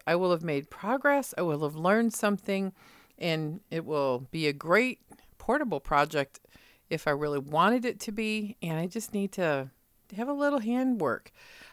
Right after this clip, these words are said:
I continue to knit a row or two with the yarn I found at Aldi's. And that is a, another slow stitching project. It's a seed stitch, I think, where you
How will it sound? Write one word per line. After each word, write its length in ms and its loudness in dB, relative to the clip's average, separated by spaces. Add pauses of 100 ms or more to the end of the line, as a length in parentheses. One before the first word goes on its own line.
I 60 -2
continue 520 -2
to 160 -6
knit 320 0
a 80 -2
row 460 2
or 160 0
two 420 -2
with 260 -4
the 140 -4
yarn 480 2
I 140 0
found 420 -2
at 300 -8
Aldi's. 640 -2 (400)
And 420 2
that 420 4
is 380 -2
a, 420 -4 (100)
another 280 0
slow 280 0
stitching 400 -4
project. 500 -2
It's 180 -10
a 60 -6
seed 400 -6
stitch, 460 -8
I 80 -10
think, 340 -6
where 100 -2
you 320 -2